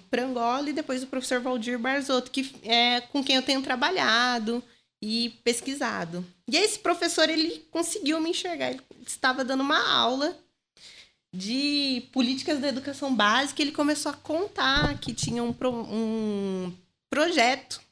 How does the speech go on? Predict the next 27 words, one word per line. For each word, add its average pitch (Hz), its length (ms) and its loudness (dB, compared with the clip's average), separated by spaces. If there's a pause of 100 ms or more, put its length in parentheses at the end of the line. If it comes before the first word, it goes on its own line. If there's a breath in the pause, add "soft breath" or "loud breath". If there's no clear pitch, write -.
(580)
é, 170 200 -6
em 196 180 0
Angola. 208 720 -2 (680)
E 254 200 -2
aí, 311 480 0 (180)
a-, 247 220 -4
eu 262 100 0 (120)
acho 302 160 -2
que 415 60 0
aconteceu 330 340 4
uma 302 140 4
coisa 277 260 4
que 302 280 2
é 294 60 6
uma 294 160 2
coisa, 294 280 -2
assim, 302 440 -2
que 349 100 -2
eu 285 60 4
não 294 120 2
consigo 311 360 0
explicar. 233 800 -2 (360 soft breath)
É - 40 2
uma 277 120 6
coisa 302 280 6
muito 311 260 4
ancestral. 285 840 0